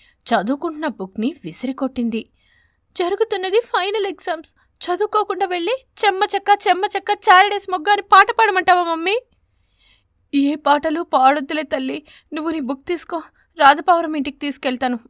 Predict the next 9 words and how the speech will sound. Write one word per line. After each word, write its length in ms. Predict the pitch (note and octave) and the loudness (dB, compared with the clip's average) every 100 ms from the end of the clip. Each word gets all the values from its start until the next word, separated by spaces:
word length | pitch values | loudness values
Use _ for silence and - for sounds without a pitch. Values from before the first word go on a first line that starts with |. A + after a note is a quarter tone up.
| - | -8
అక్కడ 340 | C#4+ C#4 C#4 | -4 -2 -2
కరెంట్ 460 | C4+ B3+ G3+ C#4+ D#4+ | 0 0 0 -2 -4
ఉంటుంది, 480 | C#4 B3 G#3+ D#4+ - - _ E4 | -4 -4 -4 -8 -10 -20 _ -2
తన 60 | |
కొడుకుతో 440 | D4+ C#4+ D4 F4+ F#4+ | 0 0 -4 -6 -6
కలిసి 260 | D#4 C#4 | -4 -6
చదువుకోవచ్చు." 800 | F4 E4 C#4+ D4+ D4+ C4+ - C4+ A#3+ _ _ _ _ | -4 -2 -2 -4 -4 -4 -4 -8 -10 _ _ _ _
అని 120 | D#4 E4 - | -6 -4 -4
చెప్పగానే 560 | A3+ B3+ D4+ C4 C4+ | -4 -4 -4 -4 -6